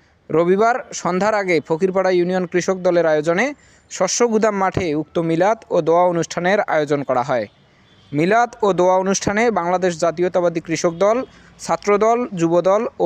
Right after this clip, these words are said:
বিএনপির অঙ্গ সংগঠনের নেতৃবৃন্দ উপস্থিত ছিলেন। এ সময়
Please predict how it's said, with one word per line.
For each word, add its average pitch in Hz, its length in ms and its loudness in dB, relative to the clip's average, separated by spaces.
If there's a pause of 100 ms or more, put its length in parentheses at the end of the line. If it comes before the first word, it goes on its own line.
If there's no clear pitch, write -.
বিএনপির 185 480 2
অঙ্গ 156 240 0
সংগঠনের 175 600 -2
নেতৃবৃন্দ 170 560 -4 (260)
উপস্থিত 165 420 -6
ছিলেন। 135 300 -4 (1040)
এ 151 80 0
সময় 220 280 2